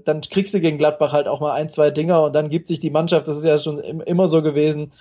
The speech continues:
dann gehen die Köpfe runter und sie geben sich eigentlich relativ schnell auf, deswegen war das Gladbach-Spiel für mich irgendwie geschenkt. Ähm, das mit dem Aufgeben, das war das Einzige, was ich dann an dem Ingolstadt-Spiel wieder gut fand. Also, äh, A, du schießt gegen eine Mannschaft wie Ingolstadt eigentlich nie drei Tore, weil Ingolstadt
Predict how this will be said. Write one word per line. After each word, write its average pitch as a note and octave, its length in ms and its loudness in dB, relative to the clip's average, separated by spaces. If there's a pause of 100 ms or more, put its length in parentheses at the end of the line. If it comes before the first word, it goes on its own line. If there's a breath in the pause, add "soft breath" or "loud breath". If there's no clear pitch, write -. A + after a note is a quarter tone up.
(480 soft breath)
dann D3 420 0
gehen D#3 160 4
die D#3 100 4
Köpfe F#3 280 2
runter E3+ 320 2
und D#3 100 0
sie D3 80 -8
geben E3 220 -2
sich D3+ 200 -6
eigentlich E3 400 0
relativ E3 380 0
schnell D#3 220 -2
auf, F3+ 300 2
deswegen D#3 360 -4
war D#3 100 4
das D#3 160 -2
Gladbach-Spiel E3 560 -2
für D#3 120 -6
mich D#3+ 440 -6
irgendwie D#3+ 380 0
geschenkt. E3+ 540 2 (760 soft breath)
Ähm, D3+ 560 0 (160)
das F3+ 140 4
mit F#3 100 4
dem F#3 80 2
Aufgeben, G3+ 540 4
das F#3+ 120 2
war F#3 80 2
das F3 140 2
Einzige, F#3+ 400 -4
was F#3 140 0
ich F#3 100 -10
dann F#3+ 140 -2
an E3+ 100 -10
dem E3+ 100 -10
Ingolstadt-Spiel F#3+ 720 0
wieder E3+ 160 0
gut F#3+ 220 -6
fand. A#2+ 400 -2
Also, C#3+ 400 -4 (500 soft breath)
äh, C#3+ 480 0
A, F3 300 4
du E3+ 160 -2
schießt F#3+ 340 -4
gegen F3+ 220 -2
eine E3 80 -2
Mannschaft F3+ 340 -2
wie E3 100 -8
Ingolstadt F#3 400 0
eigentlich D#3 200 -4
nie E3+ 200 4
drei E3+ 240 2
Tore, F#3 520 -2
weil D#3 200 2
Ingolstadt F3 600 -2